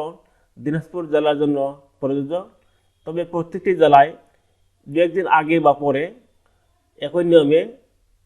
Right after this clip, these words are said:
একইভাবে, আহ, সময়সূচি প্রকাশিত হবে। এখানে বলা হচ্ছে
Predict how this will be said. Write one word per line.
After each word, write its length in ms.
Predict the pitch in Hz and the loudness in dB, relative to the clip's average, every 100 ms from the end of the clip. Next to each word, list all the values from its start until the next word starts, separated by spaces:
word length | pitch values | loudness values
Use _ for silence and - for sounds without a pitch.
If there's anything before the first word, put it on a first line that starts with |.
| _ - | _ -14
একইভাবে, 480 | 135 165 165 143 165 | -2 0 2 4 2
আহ, 680 | - _ _ _ _ - 139 156 | 2 _ _ _ _ -8 -8 -4
সময়সূচি 460 | 160 156 151 170 170 170 - - | -6 -6 -4 -2 -2 -8 -14 -16
প্রকাশিত 300 | 147 147 151 147 | -14 -8 -2 -2
হবে। 200 | 139 190 254 _ _ _ _ _ _ _ _ | 0 -4 -6 _ _ _ _ _ _ _ _
এখানে 180 | 143 165 | -8 -4
বলা 120 | 160 175 | 0 -2
হচ্ছে 200 | 175 | -2